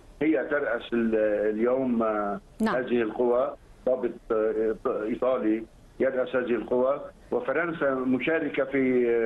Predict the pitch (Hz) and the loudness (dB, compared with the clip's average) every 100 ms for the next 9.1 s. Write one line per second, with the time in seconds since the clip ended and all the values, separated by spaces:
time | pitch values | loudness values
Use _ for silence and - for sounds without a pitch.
0 | 110 123 117 147 151 151 - - - 208 | 0 -2 -2 0 0 -4 -12 -6 -2 0
1 | 180 165 202 - 147 135 147 156 156 147 | 0 -2 -4 -2 -4 -2 -2 -2 -2 -2
2 | 151 156 - - - - - 156 170 160 | -2 -4 -12 -20 -20 -12 -4 -4 -2 0
3 | 135 127 123 180 151 104 - - - - | 2 2 2 0 -2 -4 -8 -14 -20 -20
4 | - - - - - - 120 123 117 117 | -20 -20 -20 -20 -12 -4 0 0 0 0
5 | 117 113 117 165 160 127 123 127 123 - | 0 0 0 2 2 2 2 2 0 2
6 | 147 143 139 131 127 147 135 117 135 143 | 2 4 4 2 2 0 0 0 0 0
7 | 160 180 - - - - - - - 120 | -2 -4 -12 -20 -20 -20 -20 -20 -4 0
8 | 135 139 135 135 131 127 123 123 120 107 | 2 2 2 2 2 2 4 2 2 0